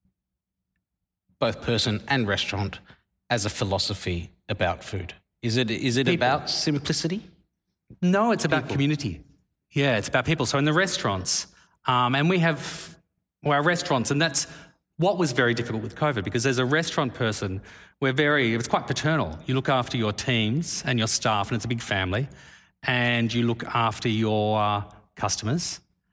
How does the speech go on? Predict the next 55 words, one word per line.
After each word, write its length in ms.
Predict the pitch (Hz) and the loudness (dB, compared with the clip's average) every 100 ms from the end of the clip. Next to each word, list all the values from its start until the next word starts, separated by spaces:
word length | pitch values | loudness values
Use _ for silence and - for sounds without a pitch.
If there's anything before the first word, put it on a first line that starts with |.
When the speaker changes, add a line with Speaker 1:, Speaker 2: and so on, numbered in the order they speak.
| _ _ | _ _
Speaker 2:
and 260 | 131 131 131 | 0 2 2
you're 100 | 143 | 2
looking 220 | 143 135 | 0 0
after 260 | 117 123 110 | 0 0 -2
people 320 | 113 98 98 - | -2 -2 -6 -4
every 220 | 123 107 | -2 0
day. 300 | 101 95 82 - - - _ | 0 0 -2 -6 -20 -20 _
If 160 | 151 - | -4 -2
you 60 | 123 | 0
don't, 420 | 131 120 95 143 | 2 2 0 -4
if 400 | - - _ - | -6 -16 _ -4
you're 80 | 135 | 0
only 100 | 135 | 0
looking 180 | 117 113 | 0 0
after, 140 | 113 | 0
you 60 | 131 | -2
can't 200 | 147 143 | 0 0
look 120 | 117 | -2
after 160 | 101 101 | -2 -2
yourself 340 | - 107 87 | 0 -2 -2
because 400 | 104 113 104 - - - - - | -4 -2 0 -2 -4 -16 -20 -2
no 80 | 131 | 0
one 60 | |
wants 140 | 120 117 | 2 2
to 40 | 117 | 2
go 80 | |
to 60 | 104 | 2
a 20 | 101 | 2
restaurant 360 | 104 - 104 | 0 0 -2
that's 140 | 95 110 | -2 -2
all 80 | 104 | 0
about 160 | 92 | 0
the 100 | 104 | 0
owner. 300 | 98 98 85 - - | 0 0 -4 -8 -6
That's 160 | 147 - | -2 0
boring. 340 | - 113 95 | 0 0 2
It 40 | 123 | 2
might 160 | 143 | 2
be 60 | 139 | 2
busy 220 | 127 123 | 2 2
for 100 | 120 | 2
a 20 | |
minute, 240 | 123 170 175 | 2 2 0
but 200 | 117 - - - | -4 -4 -14 -8
it 80 | 117 | 0
doesn't 280 | 120 117 113 | 0 0 0
last. 440 | 110 95 - - - - - - - - | 0 0 -2 -4 -10 -18 -18 -20 -16 -2
So 960 | - - 165 175 175 175 180 180 180 - - - - | 0 4 4 4 4 4 4 2 -2 -10 -14 -16 -4
for 120 | - | 0
me, 300 | 180 196 214 | 4 4 4
that's 580 | 180 180 165 - - - - - | 4 0 0 0 0 -2 -4 0
really 160 | 160 | 2
important. 440 | 147 - 196 135 131 | 2 0 2 2 0
At 60 | 120 | 0
home, 520 | 175 190 107 90 | 0 2 0 -2